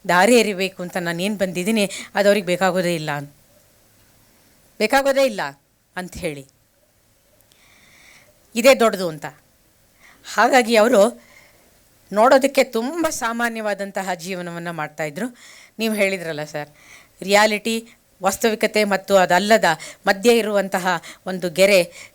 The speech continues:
ತುಂಬ ತೆಳುವಾಗಿದೆ ಅಂತ ಹೇಳಿ, ಆ ಗೆರೆಯನ್ನ ಗುರುತಿಸ್ಕೊಂಡು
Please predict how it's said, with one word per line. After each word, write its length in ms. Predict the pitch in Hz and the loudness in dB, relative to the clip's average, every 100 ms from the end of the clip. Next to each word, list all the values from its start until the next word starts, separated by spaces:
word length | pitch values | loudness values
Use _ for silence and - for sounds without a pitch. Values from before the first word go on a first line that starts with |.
| - | -8
ತುಂಬ 240 | 196 208 | -2 2
ತೆಳುವಾಗಿದೆ 720 | 185 - 190 214 220 190 185 175 | 2 4 4 6 4 2 0 -4
ಅಂತ 160 | 170 | -4
ಹೇಳಿ, 380 | 175 196 220 185 185 _ - - - - - _ _ _ - | -2 0 0 -2 -6 _ -20 -20 -20 -20 -20 _ _ _ 0
ಆ 300 | 185 190 190 185 _ 165 | 4 6 6 2 _ -4
ಗೆರೆಯನ್ನ 460 | 180 202 262 254 240 | 0 4 6 4 2
ಗುರುತಿಸ್ಕೊಂಡು 800 | 202 202 - 208 - 190 214 180 | 0 -4 -4 -4 -2 0 0 0